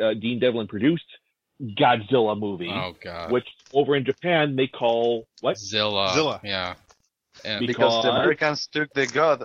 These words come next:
Speaker 4: out of it.
Speaker 2: Yeah, and
Speaker 1: Exactly.
Speaker 2: and just to show how badly they dropped the ball, they had that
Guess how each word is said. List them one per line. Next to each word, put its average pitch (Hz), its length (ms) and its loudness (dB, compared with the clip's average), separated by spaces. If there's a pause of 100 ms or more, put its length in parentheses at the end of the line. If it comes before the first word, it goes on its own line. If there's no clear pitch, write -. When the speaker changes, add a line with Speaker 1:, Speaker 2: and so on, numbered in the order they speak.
Speaker 4:
out 117 360 -4
of - 220 -20
it. 78 260 -16 (360)
Speaker 2:
Yeah, 101 320 -2
and 135 380 0
Speaker 1:
Exactly. 143 500 -4
Speaker 2:
and 147 380 -6
just 185 220 -2
to 202 60 -2
show 175 220 4
how 139 140 4
badly 117 380 2
they 98 120 -2
dropped 107 300 -4
the 101 60 -12
ball, 107 240 2
they 110 100 -2
had 139 140 -4
that 117 160 -4